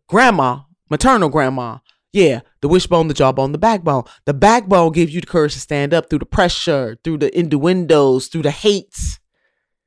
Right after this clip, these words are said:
And so Doctor Cornel West is absolutely correct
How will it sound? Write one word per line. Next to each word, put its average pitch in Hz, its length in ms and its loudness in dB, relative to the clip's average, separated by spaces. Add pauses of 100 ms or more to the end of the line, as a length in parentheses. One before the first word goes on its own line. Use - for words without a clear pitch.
(280)
And 165 120 -4
so 175 140 2
Doctor 196 280 2
Cornel 180 480 0
West 156 300 0
is 151 220 -2 (380)
absolutely 147 1400 -2 (240)
correct 135 840 -4